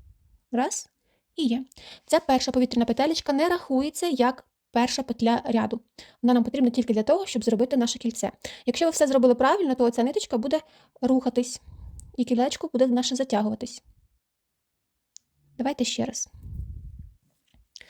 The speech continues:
Короткий кінець пряжі на вказівний палець лівої руки. Робимо петельку. Вводимо гачок в петельку,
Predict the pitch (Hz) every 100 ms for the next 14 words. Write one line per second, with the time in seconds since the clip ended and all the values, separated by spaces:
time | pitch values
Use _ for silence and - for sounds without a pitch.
0 | - - 262 247 233 240 233 - 226 226
1 | 240 254 262 240 226 226 220 226 240 277
2 | 254 233 233 226 226 254 _ _ _ -
3 | 285 247 233 233 240 233 233 - - -
4 | - - - - - - - _ _ _
5 | _ _ _ _ _ 240 294 254 254 254
6 | 277 - 233 226 - 294 294 302 - 320